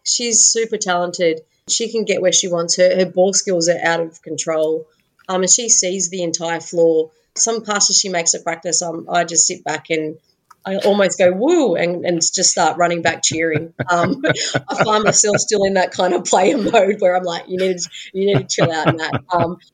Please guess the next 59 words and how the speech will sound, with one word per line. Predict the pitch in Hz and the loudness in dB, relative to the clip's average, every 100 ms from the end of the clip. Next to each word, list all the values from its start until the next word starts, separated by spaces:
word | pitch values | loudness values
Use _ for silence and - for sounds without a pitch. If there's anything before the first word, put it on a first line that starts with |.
| _ | _
but | 233 | 2
I | 220 226 | 4 4
do | 240 240 | 2 2
enjoy | 262 196 214 226 220 | 0 0 2 2 2
when | 208 | 0
they | 202 185 | 0 0
do | 185 202 | 0 -2
stuff | - 202 196 | 0 -2 -2
like | 170 165 | -2 0
that, | 170 | 0
and | 170 175 | 0 0
you'll | 180 180 | 0 0
see | 226 208 | 2 2
her | 190 | 2
sometimes. | 190 180 180 165 | -2 -4 -4 -2
I | 165 | -2
think | 190 175 | -4 -10
she | 175 | -8
came | 170 165 | -6 -6
down | 160 156 | -6 -8
the | 151 | -10
Townsville | 160 160 165 | -12 -12 -6
game | 170 156 156 | -4 -4 -8
and | - _ _ - | -16 _ _ 0
flicked | 226 226 | 0 0
a | |
pass | 190 180 170 | -2 -2 0
behind | 180 175 170 160 | -2 0 0 -2
her | |
back. | 156 156 160 170 - _ _ _ _ | 0 0 0 -4 -20 _ _ _ _
But | 196 | 0
she | - 220 | 0 0
does | 202 202 | -2 -2
that | - | -2
stuff | 190 185 | -4 -6
at | 190 | -8
practice | 185 185 - | -8 -8 -6
all | 185 | -6
the | |
time. | 202 208 | -6 -8
I'm | 190 | -10
like, | 185 - | -10 -10
"If | 190 262 | -8 -8
you've | 277 | -6
got | 170 180 | -4 -4
it, | 277 190 | -4 -8
use | 226 214 | -10 -8
it." | - _ _ _ - | -10 _ _ _ -2
I'm | 262 | 2
not | 294 | 4
saying | - 240 233 | 4 2 0
we | 220 | 0
need | 208 202 | 0 0
to | 202 | -4
be | 202 202 | -4 -4
the, | 180 - _ - | -4 -6 _ -8
the | 180 | -8
team | - 190 190 | -4 -2 0
that, | 160 | -2